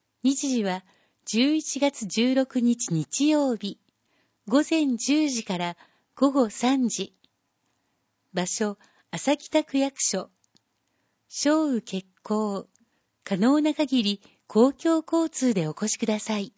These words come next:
今年で十一回目を迎える浅北元気フェスタ。地元産品、ステージ発表、体験イベントなど、浅北区の魅力が大集合です。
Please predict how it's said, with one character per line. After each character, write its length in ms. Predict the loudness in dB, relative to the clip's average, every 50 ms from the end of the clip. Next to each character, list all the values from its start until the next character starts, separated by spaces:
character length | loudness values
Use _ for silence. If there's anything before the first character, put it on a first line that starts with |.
| _ _ _ _ _ _ _ _ _ _ _ _ _ _ _ _ _ _ _ _ _ _ _ _ _ _ _ _ _ _ _ _ _ -6
今 120 | -6 -4 -2
年 240 | -2 -4 -4 -2 -2
で 180 | -2 -2 -2 _ _ _ _ _ -6
十 280 | -2 2 2 4 4
一 180 | 2 0 -4 _
回 300 | -2 0 2 2 4 4
目 180 | 4 4 4
を 100 | 4 4
迎 240 | 2 0 -2 -2 -2
え 140 | -2 -2 0
る 180 | -2 -2 -4 -6 _ _ _ _ _ _ _
浅 300 | -6 -4 -2 -2 -2 -2
北 260 | -2 -2 0 0 0
元 300 | 0 0 0 0 0 0
気 160 | 0 -4 -4
フ 80 | -2 -2
ェ 60 | -2
ス 160 | -2 -4 -8
タ。 180 | -8 -8 -8 -8 _ _ _ _ _ _ _ _ _ _ _ _ _ _ _ _ _ _ _ _ _ _ _ _
地 140 | -6 -2 0
元 260 | 2 2 2 0 -2
産 300 | -2 0 2 2 2 0 -2 -6
品、 320 | -6 -4 -4 -2 -4 -6 -8 _ _ _ _ _ _ -20
ス 120 | -16 -6
テ 240 | 0 0 2 2 2
ー 20 | 0
ジ 140 | 2 0 0
発 220 | 2 0 -2 -4 _ _ -4
表、 340 | -4 -2 -2 -4 -6 -10 -12 _ _ _ _ _ _ _ _
体 220 | -2 0 0 0
験 320 | 0 0 0 2 2 2 2
イ 60 | 2
ベ 140 | 2 2 2
ン 80 | 2
ト 120 | 0 0 0
な 120 | 0 0
ど、 180 | -2 -4 -6 -6 _ -20 _ _ _ _ -12
浅 240 | -6 -2 0 0 0
北 220 | 0 0 0 0 0
区 120 | 0 0
の 160 | 0 0 0
魅 100 | -2 0
力 320 | 2 2 2 2 0 0 0
が 200 | 2 0 0 -2
大 260 | -4 -4 -4 -2 -2
集 320 | -2 0 0 2 2 2
合 220 | 2 0 0 0 -2
で 160 | -4 -6 -8
す。 180 | -8 -12 -20